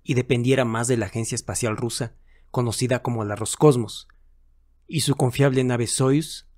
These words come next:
para enviar carga y astronautas a la Estación Espacial Internacional. Del dos mil tres al dos mil nueve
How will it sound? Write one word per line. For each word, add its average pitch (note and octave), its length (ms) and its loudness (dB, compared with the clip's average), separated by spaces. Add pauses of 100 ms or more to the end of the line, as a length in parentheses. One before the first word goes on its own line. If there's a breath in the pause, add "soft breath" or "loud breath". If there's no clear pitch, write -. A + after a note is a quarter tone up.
(300)
para B2+ 200 0
enviar C3+ 320 2
carga D#3+ 320 4
y C#3+ 60 2
astronautas C3 760 -4
a C#3 100 0
la B2+ 80 0
Estación B2 400 -2
Espacial A2 480 -2
Internacional. G#2 800 -6 (880)
Del C#3 320 4
dos C#3 180 4
mil F#3 220 2
tres F3 420 0
al C#3 160 2
dos A#2+ 160 -2
mil C3+ 240 2
nueve B2+ 380 2